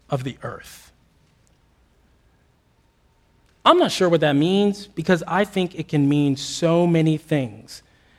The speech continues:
given that's what we were created to do. To be fruitful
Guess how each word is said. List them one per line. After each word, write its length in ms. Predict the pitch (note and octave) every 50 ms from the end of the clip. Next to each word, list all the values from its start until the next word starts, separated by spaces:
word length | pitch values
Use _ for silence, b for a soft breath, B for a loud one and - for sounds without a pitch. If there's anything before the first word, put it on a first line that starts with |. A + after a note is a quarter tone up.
| _ _
given 360 | D#3+ E3 D#3+ D#3+ D#3+ D3+ C#3+
that's 460 | D#3 D#3+ D#3+ E3+ F3 E3+ - - -
what 160 | D#3 D#3+ D3+
we 280 | D3 D3 D3 D3 D3 C#3+
were 140 | C3+ C#3+ C#3
created 640 | - - - C#3+ C3+ C#3 C#3 C3 C#3 C3 B2 - -
to 100 | - B2+
do. 340 | A2 - C3 A#2+ G#2+ G2 - _ _ _ _ _ _ _ _ _ _ _ _ _ _ _ _ _ _ _ _ _ _ _ _ _ _ _ _ _ _ _ _ _ _ _ _ _ _ _ _ _ _ -
To 80 | E3+
be 160 | D3+ E3+ F3
fruitful 720 | D#3+ - - - F#3+ F#3+ F#3 - - - C3 G#2 - -